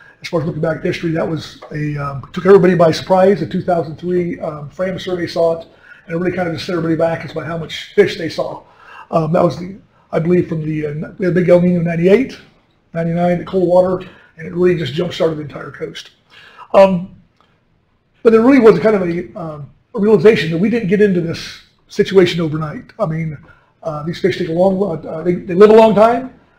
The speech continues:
We don't catch that much in a given year, but over time you can, uh, knock, knock that fishery down. But if you do, it takes a long time to bring them back up.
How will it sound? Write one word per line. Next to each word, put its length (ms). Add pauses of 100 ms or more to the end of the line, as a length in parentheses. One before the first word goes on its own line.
(160)
We 80
don't 120
catch 380
that 160
much 200
in 60
a 40
given 240
year, 180
but 100
over 140
time 240
you 80
can, 180
uh, 160
knock, 320
knock 140
that 120
fishery 240
down. 360
But 120
if 40
you 100
do, 300
it 240
takes 160
a 40
long 280
time 180
to 80
bring 160
them 80
back 220
up. 260